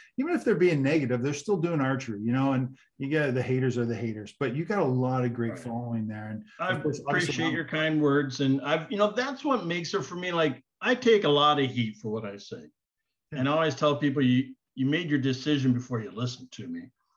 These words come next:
Speaker 2: But, uh, it's the ones, I get people that write things like that.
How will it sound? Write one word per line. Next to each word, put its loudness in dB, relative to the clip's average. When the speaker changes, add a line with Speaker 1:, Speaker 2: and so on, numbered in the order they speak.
Speaker 2:
But, 0
uh, -4
it's -2
the 0
ones, 0
I 2
get 0
people 0
that 6
write 2
things 2
like -2
that. -2